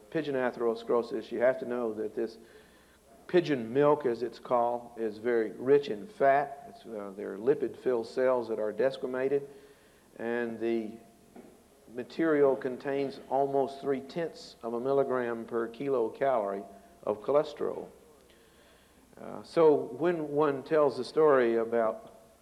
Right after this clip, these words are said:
pigeons developing atherosclerosis without ever having eat-, eaten any dietary cholesterol, <laughs> it really is a, only a half-truth. Uh, it's a truth in the sense that they didn't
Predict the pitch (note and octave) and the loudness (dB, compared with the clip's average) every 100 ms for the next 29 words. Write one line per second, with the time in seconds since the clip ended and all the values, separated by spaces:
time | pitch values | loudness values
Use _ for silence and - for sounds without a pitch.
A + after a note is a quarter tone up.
0 | - E3 D3 C#3 A#2+ A2+ A2+ A#2 C3+ C#3 | -6 -4 -2 -2 -4 -8 -2 2 4 4
1 | C3 A#2 B2 B2 B2 A#2+ A2+ - C3 C#3 | 2 -4 -4 -4 -2 0 -2 0 2 2
2 | C3+ A2+ - A2 A2 A2+ B2 - - - | 2 -4 -4 -2 0 4 4 2 -6 -20
3 | - - C3+ C#3+ C#3 C3 A#2+ A2 A2+ C#3 | -20 -6 0 2 2 4 4 2 0 0
4 | C3+ C3+ C3+ F3+ A#2+ A#2 A#2 A2 B2 C3 | -2 -4 -6 -6 -4 -4 -4 0 2 2
5 | C3+ - C3 A#2+ G#2+ B2 E3 - A2 G2+ | 0 0 0 0 0 0 0 -2 -4 -4
6 | G#2+ - - _ _ _ - - - - | -6 -12 -20 _ _ _ -20 -20 -20 -16
7 | - A#2+ - A#2+ B2+ D#3+ D3+ B2 A#2 A2 | -12 -8 -6 -4 2 6 6 6 4 2
8 | A2 - A#2 C3+ B2+ A#2 G#2+ D3+ D3+ - | 0 -4 -2 -2 0 -2 0 -2 -2 -4
9 | - A2+ F2+ - G2 - _ - _ - | 0 0 -2 -12 -16 -16 _ -20 _ -8
10 | A2+ A2 - E3+ D#3+ C3+ B2 A#2 D3 D3+ | -6 -6 2 4 4 2 -2 -4 -2 -2
11 | C#3 B2+ A#2 C#3+ C#3+ C#3+ A#2 | 0 -2 2 2 4 4 2